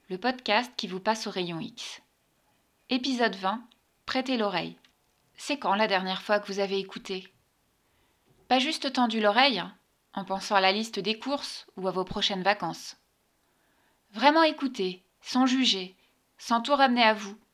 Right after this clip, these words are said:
ou chercher des solutions pour aider la personne en face de vous. Juste en laissant l'autre vider son sac, remplir toute la place, ici et maintenant. Vous vous en souvenez ? D'ailleurs,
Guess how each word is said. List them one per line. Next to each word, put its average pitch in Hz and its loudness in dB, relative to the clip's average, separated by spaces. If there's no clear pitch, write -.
ou 208 -10
chercher 233 2
des 226 -2
solutions 226 -4
pour 220 -6
aider 202 -2
la 196 2
personne 190 -2
en 185 -4
face 190 -4
de 190 -6
vous. 170 -12
Juste 294 -2
en 208 2
laissant 254 2
l'autre 233 -2
vider 214 -2
son 226 -6
sac, - -8
remplir 233 0
toute 247 -6
la 226 2
place, 190 -2
ici 262 0
et 247 2
maintenant. 214 -2
Vous 226 -6
vous 247 0
en 262 4
souvenez ? 262 -2
D'ailleurs, 277 2